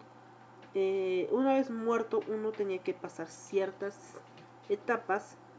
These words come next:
para llegar a él. Y ahí, pues, se encontraba con, pues, todo mundo, ¿no? Eh, de-, nos decían, bueno, decían que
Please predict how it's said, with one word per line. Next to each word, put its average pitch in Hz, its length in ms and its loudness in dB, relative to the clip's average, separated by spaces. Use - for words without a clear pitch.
para 196 160 4
llegar 170 320 4
a 196 100 6
él. 170 200 2
Y 202 120 8
ahí, 185 340 6
pues, 202 140 4
se 220 80 0
encontraba 185 480 2
con, 151 160 -2
pues, 180 180 -6
todo 160 220 2
mundo, 160 340 0
¿no? - 180 0
Eh, 165 640 0
de-, 185 400 4
nos 190 220 2
decían, 196 760 0
bueno, 185 240 0
decían 165 380 0
que 160 280 -2